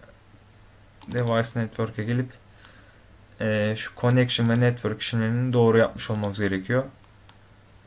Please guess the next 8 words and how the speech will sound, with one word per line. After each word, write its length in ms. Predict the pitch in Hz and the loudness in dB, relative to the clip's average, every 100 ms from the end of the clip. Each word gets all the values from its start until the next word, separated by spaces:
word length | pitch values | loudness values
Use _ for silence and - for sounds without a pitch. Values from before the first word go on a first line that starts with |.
| - - - - - - - - - - - - - - - | -20 -20 -20 -20 -20 -20 -20 -20 -20 -20 -20 -14 -12 -12 -4
Burada 280 | 123 117 110 | 0 4 6
da 220 | 127 - - - - - - | 4 2 -8 -20 -20 -20 -16
professional 580 | - 120 110 - 113 120 | 0 2 4 2 0 0
kullanmamız 560 | - 110 110 110 107 104 | -2 -2 0 0 -2 0
gerektiğini 420 | 98 98 107 110 | 0 -2 -4 -4
tekrar 280 | 110 110 117 | -2 0 0
söylemiştim. 560 | 113 107 101 - 98 - - - - - - - | 0 0 -2 -6 -10 -14 -20 -20 -20 -20 -20 -12
Şimdi 420 | - 127 131 123 | -2 0 2 0